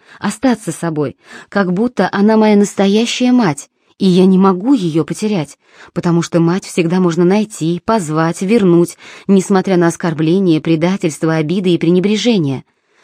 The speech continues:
Матери всегда прощают. Мой ужас объяснялся тем, что Казета, хоть я и выбрала, любила ее больше, чем мать, все же не была мне родной матерью. Между нами не существовало кровной связи, как у родителей с детьми.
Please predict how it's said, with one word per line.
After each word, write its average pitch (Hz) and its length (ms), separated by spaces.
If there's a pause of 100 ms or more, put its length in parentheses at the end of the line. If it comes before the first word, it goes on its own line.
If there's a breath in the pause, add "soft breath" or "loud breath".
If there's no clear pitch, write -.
(200 soft breath)
Матери 175 580
всегда 185 460
прощают. 156 720 (1160)
Мой 165 260
ужас 165 340
объяснялся 156 640
тем, 196 300
что - 220
Казета, 170 640 (300 soft breath)
хоть - 260
я 175 240
и 165 180
выбрала, 156 580 (360 soft breath)
любила 208 480
ее 165 280
больше, 190 340
чем 180 240
мать, 226 340 (380 soft breath)
все - 260
же 220 140
не 220 140
была 226 340
мне 156 160
родной 160 320
матерью. 147 540 (540 loud breath)
Между 185 360
нами 196 260
не 190 140
существовало 220 800
кровной 175 380
связи, 190 460
как 151 200
у 160 60
родителей 160 520
с 147 80
детьми. 151 520